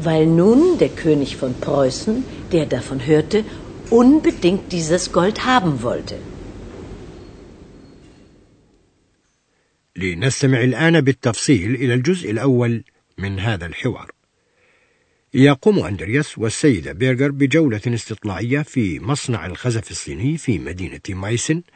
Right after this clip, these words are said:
Speaker 2: حيث يصنع هذا الخزف الذي اشتهر باسم المدينة منذ حوالي ثلاثمائة سنة.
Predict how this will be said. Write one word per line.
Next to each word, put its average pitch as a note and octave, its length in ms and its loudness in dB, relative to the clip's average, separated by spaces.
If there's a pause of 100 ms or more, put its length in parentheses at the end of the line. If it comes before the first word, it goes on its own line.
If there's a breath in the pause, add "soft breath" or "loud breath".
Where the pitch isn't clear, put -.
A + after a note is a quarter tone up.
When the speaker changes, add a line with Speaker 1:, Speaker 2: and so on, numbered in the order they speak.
(400 soft breath)
Speaker 2:
حيث D#3 340 4 (220)
يصنع D#3+ 580 0
هذا C3 260 2
الخزف B2+ 600 0
الذي G2+ 280 -2
اشتهر A#2 500 -2
باسم A2+ 320 -4
المدينة G#2+ 580 -2 (100)
منذ C#3+ 380 0
حوالي G#2 520 -4
ثلاثمائة F#2+ 840 -10
سنة. - 300 -10